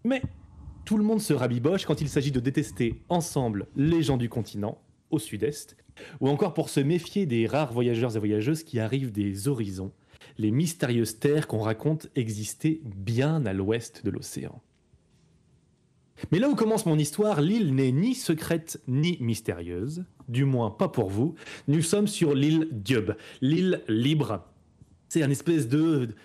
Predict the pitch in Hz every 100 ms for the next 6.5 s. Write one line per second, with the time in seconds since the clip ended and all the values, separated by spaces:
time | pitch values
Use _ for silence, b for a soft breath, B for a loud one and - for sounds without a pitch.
0 | B 127 127 - 135 135 185 - - 165
1 | 135 160 151 127 143 147 147 143 131 120
2 | 123 113 107 135 143 135 120 107 - 135
3 | 127 131 117 110 110 - - 104 90 -
4 | b b _ - - 214 - 190 160 196
5 | 214 170 - 135 - 202 170 - 117 131
6 | 135 127 170 143